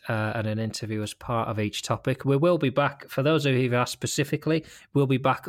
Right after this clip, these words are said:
on the second of October. So we'll have a short break for the summer. Obviously, if the world gets sorted out in that time, we, we won't be back. Otherwise, I think we can put it in on a fairly heavy pencil.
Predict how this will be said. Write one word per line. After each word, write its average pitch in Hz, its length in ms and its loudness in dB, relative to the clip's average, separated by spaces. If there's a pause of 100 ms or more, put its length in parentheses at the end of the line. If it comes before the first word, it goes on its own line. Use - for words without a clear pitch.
on 120 120 2
the 113 100 2
second - 400 -2
of 98 60 0
October. 98 500 -4
So - 180 -6
we'll 101 120 -2
have 107 180 -4
a 107 60 -8
short 113 320 -4
break 107 360 -6
for - 160 -10
the 104 80 -4
summer. 170 380 0 (140)
Obviously, 160 400 4
if - 100 -8
the 117 100 2
world 120 300 2
gets - 200 -2
sorted 123 300 0
out 127 180 2
in 113 80 -4
that 113 180 -2
time, 131 260 0
we, 139 220 4
we 139 100 4
won't 135 260 2
be 135 80 2
back. - 420 -2 (180)
Otherwise, 117 460 4
I 120 80 2
think - 240 -2
we 120 120 0
can 113 180 -4
put 117 180 0
it 107 80 0
in 107 160 0
on 104 100 -2
a 101 60 -2
fairly 104 420 -2
heavy 104 240 -2
pencil. - 520 -6